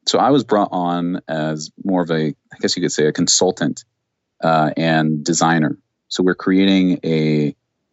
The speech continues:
uh, an audio-enabled website that is fully interactive.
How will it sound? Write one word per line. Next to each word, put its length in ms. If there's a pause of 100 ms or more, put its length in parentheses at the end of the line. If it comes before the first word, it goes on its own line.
(120)
uh, 300
an 200
audio-enabled 960
website 480 (140)
that 420
is 380 (300)
fully 240
interactive. 640